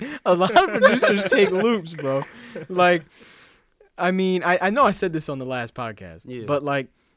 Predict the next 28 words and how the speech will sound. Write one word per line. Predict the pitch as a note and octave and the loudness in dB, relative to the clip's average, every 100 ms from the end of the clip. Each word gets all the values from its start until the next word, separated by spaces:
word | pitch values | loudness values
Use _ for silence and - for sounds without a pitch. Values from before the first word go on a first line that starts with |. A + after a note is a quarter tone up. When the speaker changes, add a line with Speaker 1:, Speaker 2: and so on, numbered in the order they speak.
| _ - | _ -6
Speaker 1:
that | C#3+ | -6
Jetson | B2 D3 E3 G3 | -4 -4 -4 -4
made | F#3 F3 F3 | -2 -2 -2
and | C3+ C3 | -4 -6
Pooh | D#3 | -6
Beats | D#3 D#3+ D3 | -4 -6 -6
video, | C#3+ C3 A2+ G2+ | -8 -6 -8 -10
bro, | G2+ | -12
I'm | F#2+ G2+ | -12 -12
telling | C3+ C#3+ B2 | -10 -8 -8
you, | G#2 - _ - | -12 -18 _ -12
go | A2 | -6
on | D3 E3 | -4 -4
Genius, | D#3+ E3 D#3+ D#3 | -4 -4 -4 -6
look | C3 C3+ | -8 -8
at | |
the | C#3+ | -8
Deconstructed. | C#3+ D3 D3 D3+ - C#3 C3 A#2+ A2+ - _ _ | -8 -10 -8 -12 -6 -6 -6 -10 -12 -18 _ _
All | B2+ D3 | -2 0
they | D#3+ D#3 | 0 -2
did | D#3 D3+ | -2 -4
was | C3 B2 | -8 -10
pull, | - C#3 C3+ - _ _ _ _ | -10 -8 -8 -12 _ _ _ _
all | D#3+ F3 | -2 0
they | G3+ | -2
did | F3+ D#3+ G3+ | -2 -4 -4
was | D#3 D#3 | -6 -10
pull | - D#3+ E3+ E3+ F3+ | -8 -2 0 0 -2